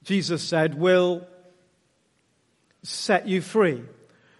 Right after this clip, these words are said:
But it has a habit of really hacking you off before it sets you free.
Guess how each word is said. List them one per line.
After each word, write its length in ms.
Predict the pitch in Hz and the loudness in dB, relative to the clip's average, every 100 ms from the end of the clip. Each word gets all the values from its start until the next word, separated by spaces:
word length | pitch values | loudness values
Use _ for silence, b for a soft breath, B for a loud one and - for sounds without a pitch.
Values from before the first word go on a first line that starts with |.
| b | b
But 120 | 196 | 0
it 100 | 196 | 0
has 220 | 202 233 | 2 2
a 100 | 254 | 0
habit 340 | 202 233 190 196 | 2 2 4 2
of 180 | 180 208 | 2 0
really 180 | 196 | 0
hacking 500 | 185 175 202 208 190 | 0 -2 -4 -2 -2
you 160 | 185 185 | 0 2
off 240 | 143 - | 0 -2
before 320 | - 151 170 156 | -10 -6 -4 -4
it 80 | |
sets 320 | - 156 - 151 | -4 -8 -8 -14
you 60 | |
free. 300 | - 165 117 | -6 -4 -4